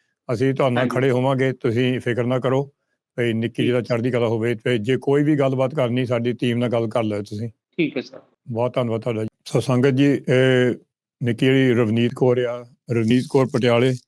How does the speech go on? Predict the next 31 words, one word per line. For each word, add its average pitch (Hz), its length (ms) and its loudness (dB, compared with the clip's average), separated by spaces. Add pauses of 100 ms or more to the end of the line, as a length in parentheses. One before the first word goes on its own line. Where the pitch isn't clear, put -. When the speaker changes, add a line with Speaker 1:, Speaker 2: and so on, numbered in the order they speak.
(120)
Speaker 1:
ਇਹਨਾਂ 120 260 -4
ਦੇ 120 160 -2
ਜਿਹੜੇ 120 200 0
ਭਈ 117 520 -4 (300)
ਫਾਦਰ 120 360 0
ਸਾਹਿਬ 127 260 2
ਆ, 127 140 0
ਉਹ 123 260 -4
ਰੇਹੜੀ 120 200 -2
ਲਾਉਂਦੇ 117 360 -4
ਆ 123 80 -2
ਗੋਲ 117 220 -4
ਗੱਫਿਆਂ 117 280 -4
ਦੀ 120 140 -4
ਤੇ, 120 300 -2 (600)
ਤੇ 117 160 -4
ਉਹਦੇ 123 220 -2
ਵਿੱਚ 135 160 0
ਔਖਾ 117 420 -2 (260)
ਸੀਗਾ 117 300 -4
ਇਲਾਜ 113 280 -2
ਕਰਾਉਣਾ। 117 300 -2
ਫਿਰ 110 200 -2
ਖਾਲਸਾ 117 360 2
ਏਡ 127 60 2
ਵੱਲੋਂ 123 200 2
ਮੇਰਾ 117 200 2
ਖਿਆਲ 123 260 2
ਡੇਢ 113 280 2
ਕੁ 139 120 -2
ਲੱਖ 120 300 -2